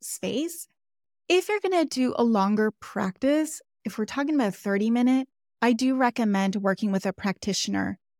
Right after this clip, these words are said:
because you are gonna feel a lot of body sensations. You might feel that tingling. You might get a thing called tetany, which is where your hands cramp up. So that's just reflecting an imbalance of C O two and oxygen in your body.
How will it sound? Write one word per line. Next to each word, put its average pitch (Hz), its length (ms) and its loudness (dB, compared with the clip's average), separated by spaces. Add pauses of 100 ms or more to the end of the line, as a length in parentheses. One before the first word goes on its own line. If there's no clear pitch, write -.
because 220 340 -2
you 226 140 -2
are 233 180 4
gonna 262 240 2
feel 214 480 0
a 208 60 0
lot 190 240 2
of 185 220 -4
body 180 320 0
sensations. 214 1200 -2
You 196 120 -2
might 190 220 0
feel 208 160 -2
that 190 220 -2
tingling. 214 640 0 (340)
You 220 100 -2
might 214 200 0
get 247 160 0
a 247 80 0
thing 220 240 -2
called 202 300 -2
tetany, 269 600 -2
which 277 180 0
is 214 160 -2
where 208 120 -2
your 190 180 -4
hands 208 560 -2
cramp 208 420 -6
up. 202 300 -4
So 220 140 -6
that's 196 240 -4
just 240 240 -6
reflecting 196 560 -4
an 196 100 -4
imbalance 190 640 -2
of 196 100 -6
C 196 260 -4
O 208 100 -4
two - 200 -8
and 196 140 -2
oxygen 196 440 -4
in 196 120 -2
your 196 100 -2
body. 196 440 -4